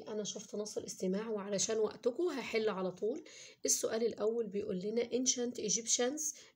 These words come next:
القدماء المصريين، "wanted to keep their homes hot". لا طبعًا، من غير ما نقرأ نص اجتماع، مفيش حد بيكون عايز بيته سخن،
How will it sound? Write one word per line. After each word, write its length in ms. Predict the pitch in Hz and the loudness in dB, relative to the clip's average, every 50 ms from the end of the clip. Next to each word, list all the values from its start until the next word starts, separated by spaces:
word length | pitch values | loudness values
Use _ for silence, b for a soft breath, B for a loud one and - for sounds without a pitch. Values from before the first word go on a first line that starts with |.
| - | -2
القدماء 480 | 233 214 220 - 208 202 202 226 254 285 | -2 0 2 2 0 2 4 4 2 4
المصريين، 600 | 269 247 226 220 - - 208 214 220 247 254 240 | 2 2 0 0 0 0 0 0 0 0 0 2
"wanted 400 | 220 214 226 240 233 233 - 247 247 - - | 2 4 4 2 2 0 -4 -8 -8 -6 -4
to 40 | 226 | -4
keep 420 | 208 214 - - 233 233 233 214 208 | -4 -4 -4 -4 -2 -2 -2 -4 0
their 380 | 190 208 220 214 214 214 202 180 196 | 2 4 6 6 6 4 2 0 2
homes 640 | 226 233 233 226 226 233 254 262 247 - - 175 | 4 6 6 8 6 6 4 4 0 -4 -2 2
hot". 360 | 208 269 392 - - - - B B B B B B B B - | 4 4 4 2 0 -10 -14 B B B B B B B B 2
لا 80 | 220 | 2
طبعًا، 320 | 220 220 220 202 180 185 180 | 4 4 4 2 2 2 2
من 140 | 185 190 190 | 0 2 6
غير 160 | 220 269 302 | 6 6 8
ما 100 | 285 277 | 6 4
نقرأ 320 | 269 - - 254 - - | 2 2 2 2 2 4
نص 240 | 220 247 254 - - | 4 2 2 2 0
اجتماع، 420 | 262 - - - 202 185 165 160 | -4 -2 -2 2 2 2 2 2
مفيش 300 | 165 180 175 - 254 - | 0 -2 0 2 4 4
حد 240 | - - 226 - 233 | 4 4 0 0 0
بيكون 240 | 214 214 214 233 208 | -2 0 0 0 2
عايز 260 | 202 220 233 214 185 | 4 6 4 4 4
بيته 380 | 175 196 214 226 220 226 240 233 | 4 4 4 4 4 2 0 0
سخن، 340 | 226 - 226 220 - - | 2 2 0 0 -2 -8